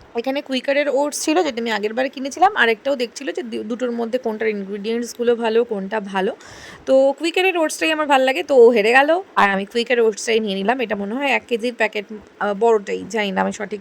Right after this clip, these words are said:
ঠিক, আহ, ওয়েটটা মনে নেই। তারপরে চলে আসলাম আমি হ্যান্ড স্যানিটাইজার, আহ, মানে ইয়ে কিনতে, তোমার হ্যান্ড ওয়াশ কিনতে, because আমার হ্যান্ড ওয়াশটা শেষ হয়ে এসেছিলো। তো হ্যান্ড ওয়াশের মধ্যে আমি যেটা ইউজ করি সেটা প্রথমে খুঁজে পাচ্ছিলাম না,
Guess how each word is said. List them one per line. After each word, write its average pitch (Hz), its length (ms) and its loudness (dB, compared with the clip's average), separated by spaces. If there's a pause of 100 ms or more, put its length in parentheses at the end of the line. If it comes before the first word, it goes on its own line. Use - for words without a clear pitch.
ঠিক, 208 140 -10
আহ, - 560 -14 (300)
ওয়েটটা 208 300 2
মনে 202 240 -4
নেই। 269 160 -2
তারপরে 294 400 2
চলে 262 220 6
আসলাম 254 260 0
আমি 240 220 -2
হ্যান্ড 185 300 0
স্যানিটাইজার, 214 720 2
আহ, 190 540 0
মানে 185 280 -6
ইয়ে 190 280 -2
কিনতে, 196 360 -8
তোমার 180 340 -8 (360)
হ্যান্ড 220 220 2
ওয়াশ 247 260 2
কিনতে, 196 320 -8 (380)
because 247 260 2
আমার 262 160 2
হ্যান্ড 240 200 2
ওয়াশটা 254 280 2
শেষ 240 320 4
হয়ে 269 100 6
এসেছিলো। 269 420 0
তো 269 220 4
হ্যান্ড 233 260 0
ওয়াশের 254 300 0
মধ্যে 254 360 0
আমি 240 540 -2
যেটা 240 280 0
ইউজ 233 280 -6
করি 254 220 -6
সেটা 240 240 -2
প্রথমে 233 320 -4
খুঁজে 254 240 -6
পাচ্ছিলাম 214 480 -2
না, 190 180 -8